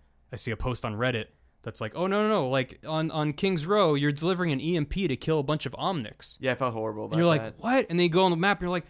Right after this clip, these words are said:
Speaker 1: "Shit, there's all these, like, clues everywhere, and there's, like, things written down, and,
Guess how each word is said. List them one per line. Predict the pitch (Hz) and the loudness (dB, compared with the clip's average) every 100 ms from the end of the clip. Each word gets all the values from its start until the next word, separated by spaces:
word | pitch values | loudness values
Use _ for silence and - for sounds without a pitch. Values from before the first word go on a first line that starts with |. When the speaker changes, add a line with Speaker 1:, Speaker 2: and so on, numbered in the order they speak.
| _ | _
Speaker 1:
"Shit, | - 294 254 - _ | -2 2 2 2 _
there's | 196 | 0
all | 226 226 | 4 4
these, | 214 | 4
like, | 220 214 | 2 2
clues | 262 294 233 | 4 4 6
everywhere, | 202 175 180 185 170 | 6 6 6 8 6
and | 170 | 2
there's, | 185 180 | -2 -2
like, | 190 165 | -4 0
things | 262 240 165 | 0 0 2
written | 202 180 | 0 2
down, | 180 165 151 | 0 2 0
and, | 143 | -4